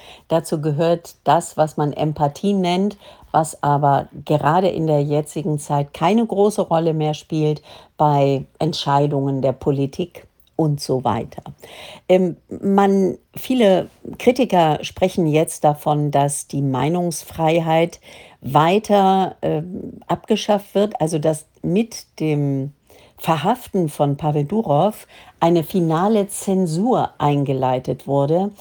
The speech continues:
Wir haben heute ein Interview eingestellt, einen Ausschnitt mit, äh, Roland Tichy, dem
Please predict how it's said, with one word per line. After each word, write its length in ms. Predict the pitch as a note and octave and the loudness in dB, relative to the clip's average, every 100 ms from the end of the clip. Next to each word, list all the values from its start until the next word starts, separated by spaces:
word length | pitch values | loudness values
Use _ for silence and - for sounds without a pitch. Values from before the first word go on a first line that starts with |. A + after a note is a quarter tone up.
| - - | -20 -14
Wir 140 | - D3+ | -8 -2
haben 340 | G3 G#3 E3 | 0 0 0
heute 320 | F#3 G3 G3 - | 0 0 0 0
ein 200 | E3+ E3+ | -2 -2
Interview 560 | G#3+ A3+ A#3+ G3 F#3+ | -2 -2 -2 -2 -4
eingestellt, 640 | - E3 F#3 F3+ - E3 - | -2 -2 -2 -4 -4 -4 -2
einen 240 | C#3 B2+ - | -2 -2 0
Ausschnitt 640 | C#3 F3 - G3+ A3+ - - - - - | 0 0 -2 -2 -2 -4 -20 -20 -14 -2
mit, 460 | E3 F#3 - - | 0 0 -2 -10
äh, 120 | - D3+ | -2 -2
Roland 460 | E3 F#3 F#3 F3 | 2 2 2 0
Tichy, 500 | - A3+ A3+ G#2 - - | -4 -8 -6 -8 -8 -12
dem 720 | - D#3 D3+ D3+ D3 C#3+ C#3 | -14 -4 0 2 2 0 -2